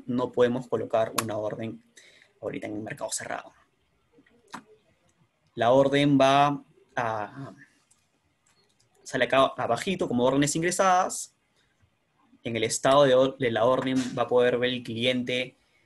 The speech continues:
si su orden ha sido ejecutada, si todavía no ha sido ejecutada, va a poder ver el precio ejecutado. Es la misma historia, la acción, la orden va a, en tiempo real al mercado,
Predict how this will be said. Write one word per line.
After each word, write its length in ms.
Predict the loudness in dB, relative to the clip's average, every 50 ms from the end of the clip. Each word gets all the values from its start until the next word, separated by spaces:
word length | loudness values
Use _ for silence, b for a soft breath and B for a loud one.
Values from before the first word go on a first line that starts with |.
| _ _ _
si 220 | _ -8 -8 -6 -6
su 240 | -8 -8 -6 0 2
orden 640 | 2 2 2 2 2 2 4 4 4 4 2 0 -6 -12
ha 100 | -8 -4
sido 180 | -2 -2 -2
ejecutada, 540 | -4 -8 -10 -10 -2 0 2 2 2 2 -2
si 140 | -6 -10 -8
todavía 220 | -6 -4 -4 -4
no 40 | -4
ha 40 | -4
sido 160 | -6 -8 -8
ejecutada, 680 | -8 -8 -8 -6 -2 2 4 4 4 4 0 -2 -8 -12 -18 -14 -8 -6
va 60 | -4
a 60 | 0
poder 200 | 2 2 4 4
ver 220 | 4 4 2 0 -2
el 180 | -6 -8 -8 -4
precio 560 | -2 -2 -2 -2 -4 -6 -6 -6 -8 -8 -12
ejecutado. 680 | -16 -16 -16 -16 -16 -16 -16 -16 -16 -16 -16 -18 -20 _ _ _ _ _ _ _ _ _ _ _ _ _ _ _ _ _ _
Es 120 | -6 -2 -2
la 60 | 0
misma 140 | 0 -2 -4
historia, 460 | -2 0 0 2 2 2 2 0 2
la 80 | 0
acción, 640 | -2 -2 -4 -6 -4 -2 -2 -2 -2 -4 -6 -12 -16 _ _ _
la 160 | -2 0 4
orden 400 | 4 4 4 2 0 -2 0 0 0
va 240 | 0 0 -2 -4 -6
a, 140 | -10 -10 -10
en 220 | -10 -12 -12 -10
tiempo 340 | -6 -4 -4 -4 -2 0 -2
real 320 | 0 0 2 2 2 2 2
al 120 | 0 0
mercado, 580 | -2 -6 -4 0 0 2 2 2 0 -4 -8